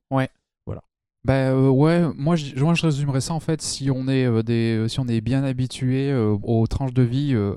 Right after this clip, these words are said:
Speaker 1: avec un, un rythme quand même assez posé, et pas forcément des, des grandes ambitions sur, euh, euh, des événements épiques, quoi,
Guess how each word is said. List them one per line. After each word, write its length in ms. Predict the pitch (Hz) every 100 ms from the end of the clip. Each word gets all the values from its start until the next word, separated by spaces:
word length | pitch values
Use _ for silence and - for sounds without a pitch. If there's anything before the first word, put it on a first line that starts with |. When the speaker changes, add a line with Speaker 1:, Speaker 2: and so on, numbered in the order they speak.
| 104
Speaker 1:
avec 320 | 107 113 110 113
un, 80 | 104
un 180 | 104 110
rythme 260 | 120 113
quand 120 | 104 110
même 100 | 110
assez 240 | - 117
posé, 400 | - 113 120 135 - _ _ _ -
et 80 |
pas 160 | - 127
forcément 500 | 139 - 139 131 135
des, 260 | 117 101 98
des 140 | 110
grandes 380 | 113 113 147 127 120 113
ambitions 540 | 117 120 - 131 135
sur, 380 | 127 113 104 101
euh, 240 | 101 98 101 _ _ _ _ _ _ _ -
euh, 560 | - - 64 62 - 57 - _ 123
des 240 | 123 117
événements 320 | 110 117 123
épiques, 400 | 127 151 151 -
quoi, 280 | - 127 151